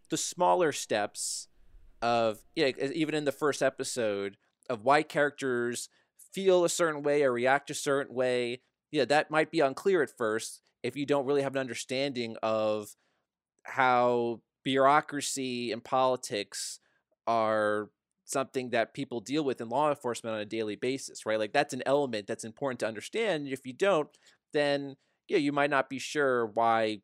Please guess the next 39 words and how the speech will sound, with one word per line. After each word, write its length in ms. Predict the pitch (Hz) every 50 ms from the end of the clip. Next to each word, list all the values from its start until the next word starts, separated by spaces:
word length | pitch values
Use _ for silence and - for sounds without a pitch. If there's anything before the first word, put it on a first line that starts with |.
| _ - -
a 40 | 113
character 420 | - - 139 127 123 - - 120
is 100 | 110 -
getting 200 | 123 110 107 101
flack 440 | - - 117 117 113 104 92 - -
from 160 | 117 107 107
another 260 | 107 113 113 113 110
character, 560 | 98 - 110 95 92 92 92 - - 95 92
for 160 | 95 _ 95 90
example. 560 | 90 - - 98 87 85 - _ - - - _ _ _ _ -
Uh, 120 | 120 120
but 100 | 110 131
although, 300 | 120 139 143 156 151 135 - - -
again, 300 | 120 127 123 143 135 120
like, 160 | 113 104 -
on 160 | 117 113 107
a 60 | 107
bigger 260 | - - 147 127 123 117
scale, 580 | - - - - 175 165 147 131 120 117 110 - - _ _ _ _ _ _ _ _ _
you, 200 | 139 135 139 135 -
you 120 | 123 139 139
kinda 260 | - 160 147 143 143
get 220 | 135 143 131 -
the 160 | 127 123 127
idea 420 | 120 117 104 117 120 117 113 113 110
of 200 | 107 104 98 95 101
what 320 | 113 123 123 120 - _ _ _ _ _ _ _ _ _ _ _ _ _
the 80 | 113 117
main 180 | 120 123 120 113
characters 800 | - 143 127 123 120 - - - 113 110 107 107 107 104 - - -
are 80 | 110
trying 320 | - - 123 110 107 107 -
to 120 | - 95
accomplish. 720 | 98 - - 110 104 98 - 80 69 - - - - - _ _ _ _ _ _ _ _ _ _ -
Um, 420 | 85 95 95 98 95 90 92 98 - _ _ _ _ _ _ _ _ -
but 240 | 151 151 - - _ _ _ _ _ _ _ _ _
let's 220 | 156 165 170 -
take 200 | - 220 202 -
it 140 | 180 -